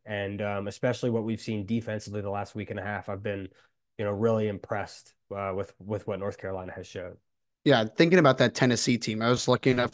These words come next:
Speaker 2: to be at the Maui Invitational. Syracuse played Tennessee in the opening game. And, w-, I mean, we've talked about how Syracuse struggles to score and struggles to shoot,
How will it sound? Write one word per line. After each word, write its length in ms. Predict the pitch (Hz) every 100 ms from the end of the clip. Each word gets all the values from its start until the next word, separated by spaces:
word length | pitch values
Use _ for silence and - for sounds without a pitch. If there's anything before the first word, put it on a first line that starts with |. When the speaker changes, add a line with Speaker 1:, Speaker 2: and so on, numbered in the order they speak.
| _
Speaker 2:
to 120 | 120
be 260 | 104 117 113
at 120 | 107
the 140 | -
Maui 480 | 110 113 110 107 107
Invitational. 960 | 110 107 104 123 117 107 - 101 101 98
Syracuse 340 | 120 113 113
played 300 | - 113 110
Tennessee 420 | 127 117 - 117
in 60 | 110
the 120 | 117
opening 340 | 127 127 120 113
game. 280 | 113 107 - -
And, 180 | 127 123
w-, 160 | - 135 -
I 60 |
mean, 140 | 156 143
we've 100 | 143
talked 220 | 170 139
about 200 | 120 113
how 180 | 135 127
Syracuse 440 | - 127 - 113
struggles 340 | - 123 110 -
to 100 | 110
score 320 | - 131 123
and 100 | 110
struggles 400 | - 135 113 -
to 120 | 123
shoot, 360 | - 160 120